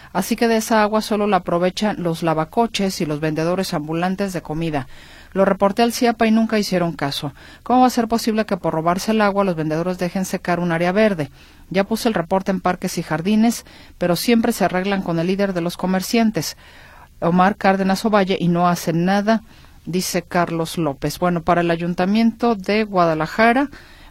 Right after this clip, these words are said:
Parques y Jardines, pues, ¿qué está sucediendo? ¿Por qué no se riegan, por qué no se riega este parquecito?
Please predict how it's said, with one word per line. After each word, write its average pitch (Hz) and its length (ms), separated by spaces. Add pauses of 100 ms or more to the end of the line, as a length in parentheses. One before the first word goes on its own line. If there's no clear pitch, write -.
(100)
Parques 196 380
y 180 40
Jardines, 208 440
pues, 180 180
¿qué - 100
está 196 180
sucediendo? 220 640
¿Por 175 200
qué 190 100
no 196 100
se 196 160
riegan, 180 720 (720)
por 170 120
qué 196 80
no 190 80
se 190 100
riega 180 240
este 175 160
parquecito? 190 800